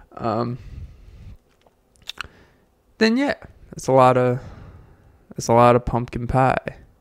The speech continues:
As Lil Wayne would say, well, he says a word in the line I can't say, but he's sweet as pumpkin pie.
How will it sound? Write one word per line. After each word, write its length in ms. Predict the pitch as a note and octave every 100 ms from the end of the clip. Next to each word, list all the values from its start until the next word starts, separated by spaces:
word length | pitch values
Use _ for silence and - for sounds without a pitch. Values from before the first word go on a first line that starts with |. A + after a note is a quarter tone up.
| _ -
As 240 | C3 -
Lil 180 | C3 C3
Wayne 320 | C3 C#3+ D3
would 120 | B2
say, 360 | A#2+ E2+ G#2+ A#2+ - _ _ _ _ _ _ _ _ _ _ _ _ _ _ _ _
well, 300 | - - - - _
he 180 | - B2+
says 240 | - A#2+
a 60 | A2
word 280 | A2+ A2+ G#2+
in 100 | G#2
the 100 | F#2
line 280 | - - -
I 60 | -
can't 260 | - -
say, 220 | - -
but 360 | - - - - - - _ _ _ _ _ _ _ _ _ _ _ _ _
he's 220 | _ C#3 C3+
sweet 300 | - E3+ E3+
as 140 | D#3+
pumpkin 520 | - - E3+ - A#2
pie. 380 | - - - B2+